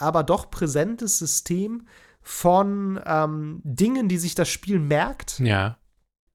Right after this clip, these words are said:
Speaker 1: und für die dann extra Voicelines aufgenommen wurden
Speaker 2: Mhm, mhm.
Speaker 1: von verschiedenen Charakteren.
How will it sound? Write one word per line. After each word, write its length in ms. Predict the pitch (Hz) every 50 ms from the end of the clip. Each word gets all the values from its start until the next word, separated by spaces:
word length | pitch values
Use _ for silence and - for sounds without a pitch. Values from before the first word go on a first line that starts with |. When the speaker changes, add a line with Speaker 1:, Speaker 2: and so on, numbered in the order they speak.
| _ _
Speaker 1:
und 120 | - 175 -
für 140 | - 185
die 160 | 165 151 175 185
dann 180 | 214 196 196 202
extra 420 | 208 196 - - - 180 175 -
Voicelines 520 | 160 175 226 233 - - 127 117 123 127
aufgenommen 680 | - - 123 123 123 - 147 131 127 120 120 120 113 107
wurden 460 | 113 117 127 - - 110 104 110 107 -
Speaker 2:
Mhm, 80 | - 117
mhm. 160 | 107 107 110 - _ _ _ _ _ _ _ -
Speaker 1:
von 300 | - - - 185 214 247
verschiedenen 540 | 240 - 208 185 - 220 220 214 214 208 190
Charakteren. 760 | - 180 170 170 160 165 - - 175 147 143 160 202 233 -